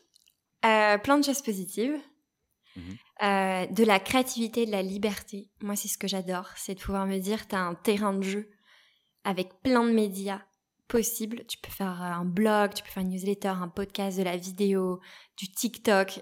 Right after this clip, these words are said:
Speaker 1: Et, et ça, c'est trop cool, c'est que tu peux vraiment choisir la plateforme qui correspond à ta personnalité et aller un petit peu, euh, toucher à tout et après décider.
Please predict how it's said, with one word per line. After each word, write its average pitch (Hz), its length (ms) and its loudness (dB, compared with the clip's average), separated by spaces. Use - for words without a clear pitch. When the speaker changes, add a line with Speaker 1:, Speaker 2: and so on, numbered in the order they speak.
Speaker 1:
Et, 202 300 0
et 190 40 -2
ça, 269 280 0
c'est 214 220 -2
trop - 260 -2
cool, 262 200 0
c'est 226 140 -2
que 220 60 -4
tu - 100 -4
peux 202 100 -4
vraiment 208 300 0
choisir 226 340 0
la 190 140 0
plateforme 202 380 -2
qui - 140 -10
correspond 233 440 -2
à 220 60 0
ta 208 120 -6
personnalité 196 880 -2
et 202 60 0
aller 190 200 0
un 196 120 2
petit - 180 -8
peu, 226 280 4
euh, 202 60 2
toucher - 280 -4
à 196 80 0
tout 247 240 -4
et 233 60 2
après 190 240 -4
décider. 202 520 -4